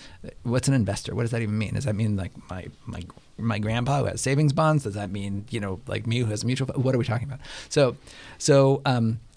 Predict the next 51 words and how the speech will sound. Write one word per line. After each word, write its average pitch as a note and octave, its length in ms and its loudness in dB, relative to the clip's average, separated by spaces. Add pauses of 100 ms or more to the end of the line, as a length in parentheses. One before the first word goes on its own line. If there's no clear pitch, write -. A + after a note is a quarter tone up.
(140)
so, C3 300 4
and, B2+ 340 2 (540)
uh, A#2+ 220 2
risk C3 640 2
is B2+ 160 2
one C#3+ 120 6
of C#3 60 4
those, D3+ 220 4
and A2 200 2
bonds A#2+ 400 4
are C3+ 60 6
one C#3 100 6
of C#3 60 4
those. D3 180 2 (200)
So E3+ 120 4
risk, G#3 540 4
basically, A#2+ 540 2
for B2 180 -2
me, C3 460 2 (380)
is C3 260 2 (1300)
when C#3 340 2
you B2 60 4
talk C#3 180 2
to C#3 60 -2
a C3 40 0
lot B2+ 120 4
of B2+ 60 -2
financial B2+ 280 0
people, A#2+ 180 -2
and A2+ 100 2
they, A2 160 -2
and A#2+ 120 2
they'll A2 100 2
say, A2+ 160 0
"There's A#2 160 0
no C3+ 100 2
way A#2+ 320 0
to A#2+ 80 0
make A#2 160 0
money G#2+ 160 0
without - 280 -4
risk." - 400 -4
So - 140 0
basically, A#2 580 2 (260)
the B2+ 100 2
way F3 120 6
you F#3 140 6
make D#3 160 4
money A#2+ 320 2
in A2+ 120 2
finance, F#2 560 -4